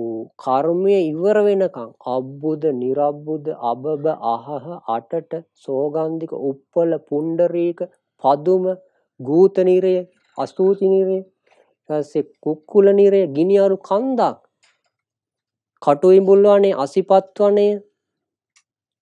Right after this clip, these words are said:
කවදාවත් ගැලවීමක් නෑ. නිරේ, නිරේට, නිරේ, නිරේට මාරු වෙමින් තියෙන්නේ. දැක්කනේ?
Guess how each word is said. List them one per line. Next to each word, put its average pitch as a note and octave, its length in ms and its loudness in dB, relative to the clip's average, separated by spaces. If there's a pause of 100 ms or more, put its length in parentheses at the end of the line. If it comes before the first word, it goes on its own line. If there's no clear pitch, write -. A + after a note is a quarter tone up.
(1080)
කවදාවත් A#2 760 -16
ගැලවීමක් G#2 400 -18
නෑ. - 300 -20 (840)
නිරේ, D3+ 600 4 (140)
නිරේට, D#3+ 600 0
නිරේ, C#3 500 0
නිරේට C#3+ 400 -4
මාරු B2+ 320 -8
වෙමින් A2+ 280 -10
තියෙන්නේ. - 240 -20 (1900)
දැක්කනේ? C3+ 420 -18